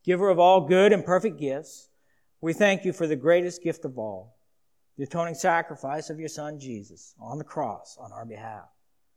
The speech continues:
A gift none of us deserve, but you freely give out of love for us. Father, forgive us for when we set your precious gift aside.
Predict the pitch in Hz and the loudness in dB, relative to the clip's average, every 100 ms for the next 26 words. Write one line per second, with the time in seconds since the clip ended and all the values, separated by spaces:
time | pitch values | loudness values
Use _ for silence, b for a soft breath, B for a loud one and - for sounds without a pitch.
0 | _ _ _ _ _ _ _ _ 147 151 | _ _ _ _ _ _ _ _ -10 2
1 | 190 180 175 - - _ _ _ _ - | 6 6 4 -6 -20 _ _ _ _ 0
2 | 185 220 170 160 156 - 135 135 123 131 | 4 4 6 4 2 -4 -4 -2 -2 -4
3 | 170 - _ _ _ _ _ _ _ _ | -8 -10 _ _ _ _ _ _ _ _
4 | _ _ _ _ - 165 196 - 208 226 | _ _ _ _ -4 0 -2 4 6 6
5 | 196 180 165 180 135 160 180 165 160 160 | 4 4 4 4 2 -2 0 2 2 2
6 | 160 165 - 92 - - - _ _ _ | -4 -10 -10 -16 -16 -20 -20 _ _ _
7 | _ _ _ - 175 180 175 180 165 170 | _ _ _ 2 6 6 4 -2 -2 2
8 | 156 117 131 - _ _ - 156 165 165 | 2 0 -10 -14 _ _ -6 -2 -2 -4
9 | - 175 160 160 156 160 151 143 - 143 | -2 -2 -2 -6 -4 -6 -4 -10 -12 -14
10 | - 131 - 92 92 | -12 -14 -14 -14 -16